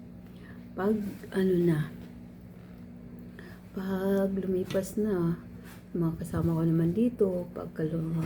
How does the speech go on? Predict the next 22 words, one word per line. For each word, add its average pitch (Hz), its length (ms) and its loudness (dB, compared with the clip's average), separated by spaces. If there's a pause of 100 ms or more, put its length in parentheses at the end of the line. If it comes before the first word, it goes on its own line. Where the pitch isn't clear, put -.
hindi 165 320 4
naman 156 240 2
masyadong 165 720 0 (560)
ano 196 240 6
rin, 170 240 2
makinain. 160 640 0
Kaya 156 320 -2
pag 175 240 -4
may 262 160 4
mga 233 320 4
tira-tira, 160 640 -2
<laughs> 139 60 -6
ako - 280 0
ang - 160 4
taga-ubos. 175 880 -4 (1500)
Ayan, 190 480 2
oh. 175 320 -2 (880)
Kaya, 147 400 2 (240)
ato, 156 320 -2
kain 156 240 -6
po 160 80 -8
tayo. 170 560 0